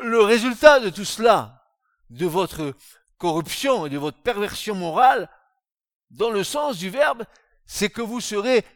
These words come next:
détruit. C'est le verbe. Il veut dire corrompre, il veut dire, n'est-ce pas, euh, euh, perverti,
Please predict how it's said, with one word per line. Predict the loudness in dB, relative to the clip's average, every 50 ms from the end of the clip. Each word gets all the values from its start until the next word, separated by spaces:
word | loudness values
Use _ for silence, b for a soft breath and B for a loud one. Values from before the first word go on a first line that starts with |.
| b b
détruit. | -12 -2 2 2 2 2 0 -2 0 0 2 2 0 -4 -8 _ _ _ _ _ _ _ _ _ _ _ _ _ _ _ _ _ _ _ _ _ _ _ _ _ _ _ _ _ _ _ _ _
C'est | _ -20 -20 -20 -20 -18 -14 -12 -12
le | -10 -10
verbe. | -8 -6 -6 -6 -6 -8 -14 -20 _ _ _ _ _ _ _ _ _ _ _ _ _ _ _ _ _ _ _ _ -18
Il | -16 -12
veut | -10 -8 -8
dire | -8 -6 -6 -4 -4 -6 -6 -10 _ _ _ _ _ _ _ _ _ _ _ _ _
corrompre, | -14 -12 -10 -8 -4 -2 -2 -2 -2 -4 -8 _ _ _ _ _ _ _ _ _ _ -12
il | -10 -8
veut | -6 -4 -6 -6
dire, | -6 -6 -6 -4 -2 -2 -2 -4 -4 _ _ _ _ _ _ _ _ _ _ _ _
n'est-ce | -8 -8 -8 -8 -6
pas, | -4 -2 -2 -2 -2 -6 -10 -14 _ _ _ _ _ _
euh, | -10 -6 -6 -4 -6 -6 -8 _ _ _ _ _ _ -14
euh, | -12 -12 -12 -12 -16 _ _ _ _ -4
perverti, | -4 -4 -2 -2 -6 -6 -6 -8 -8 -8 -8 -8 -10 -14 -16